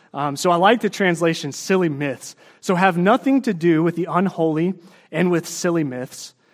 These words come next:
Or maybe we could say with the unholy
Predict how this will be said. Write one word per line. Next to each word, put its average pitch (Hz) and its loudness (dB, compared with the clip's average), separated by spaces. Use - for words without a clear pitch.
Or 160 -6
maybe 208 4
we 220 4
could 190 -2
say 160 2
with 180 0
the 196 -4
unholy 170 0